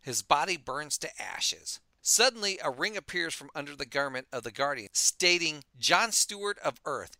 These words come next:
you possess singular will. Welcome to the Green Lantern Corps."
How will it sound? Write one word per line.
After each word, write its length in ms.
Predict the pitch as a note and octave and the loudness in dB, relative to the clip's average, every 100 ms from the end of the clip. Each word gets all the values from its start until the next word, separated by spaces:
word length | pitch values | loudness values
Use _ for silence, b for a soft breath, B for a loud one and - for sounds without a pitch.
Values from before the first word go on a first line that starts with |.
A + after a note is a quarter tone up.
| _ | _
you 140 | C#3+ F#3 | -14 -6
possess 460 | G3+ - F3+ D#3+ | 0 4 4 6
singular 680 | - - E3 F3 F#3 F3 E3+ | 6 4 2 -4 -6 -6 -8
will. 460 | A#2+ B2 G2+ D2+ - | -4 -2 -2 -4 -6
Welcome 340 | C3 F#3 - G#3 | 0 2 0 -4
to 120 | - | -2
the 100 | E3 | -4
Green 300 | B2+ D3+ D#3 | -6 -6 -6
Lantern 320 | C#3 C3 G2+ F#2+ | -4 -4 -6 -12
Corps." 400 | - F2 D#2+ | -16 -14 -14